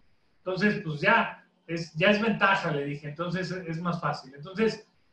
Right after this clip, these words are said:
yo creo que lo más importante o lo más difícil de ser empre-, emprendedor, tú lo dijiste, es la resiliencia, el saber que hay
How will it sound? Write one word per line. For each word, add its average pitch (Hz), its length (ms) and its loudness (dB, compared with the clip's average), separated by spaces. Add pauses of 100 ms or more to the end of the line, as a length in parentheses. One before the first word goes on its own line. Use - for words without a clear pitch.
(200)
yo 208 160 -4
creo 247 220 -2
que 233 100 -2
lo 196 180 0
más - 600 0
importante 175 960 -4
o 147 100 -4
lo 147 80 -2
más 180 160 -2
difícil 180 360 -10
de 151 40 -6
ser 165 340 -4
empre-, 147 200 -8 (120)
emprendedor, 139 440 -6
tú 185 80 -10
lo 156 80 -6
dijiste, - 240 -6
es 180 40 -6
la 175 100 -2
resiliencia, 156 760 -4 (580)
el 147 140 -4
saber 180 380 2
que 214 100 2
hay 208 460 4